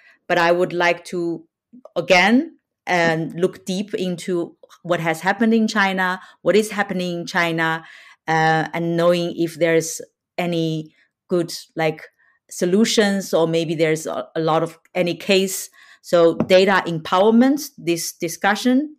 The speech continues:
in Chinese digital, digital world, uh, that's the second, uh, topic I pay attention to. And then last,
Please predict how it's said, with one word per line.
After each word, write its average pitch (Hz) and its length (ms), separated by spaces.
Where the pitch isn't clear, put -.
in 175 120
Chinese 170 680
digital, 175 460
digital 175 440
world, 185 300
uh, 160 200
that's 175 340
the 160 120
second, 226 440
uh, 185 200
topic 214 500
I 190 60
pay 190 160
attention 196 420
to. 294 260
And 190 160
then 185 160
last, 208 520